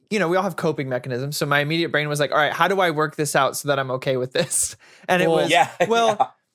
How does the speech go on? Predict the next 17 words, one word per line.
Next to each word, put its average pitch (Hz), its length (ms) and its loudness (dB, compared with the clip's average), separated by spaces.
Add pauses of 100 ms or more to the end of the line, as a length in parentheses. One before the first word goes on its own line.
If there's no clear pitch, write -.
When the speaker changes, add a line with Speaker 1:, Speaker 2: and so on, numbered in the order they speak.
(140)
Speaker 1:
well, 220 260 2
if, 196 260 -6
if 180 160 0
Buzz 202 360 0
Aldrin 180 480 0
had 160 140 2
a 147 60 -2
toy, 160 460 0
it 151 120 0
wouldn't 180 300 -4
really 160 280 -2
be 143 160 -2
Buzz 147 240 0
Aldrin 139 460 -2
voicing 165 420 -4
him, 113 160 -8
right? 143 320 -2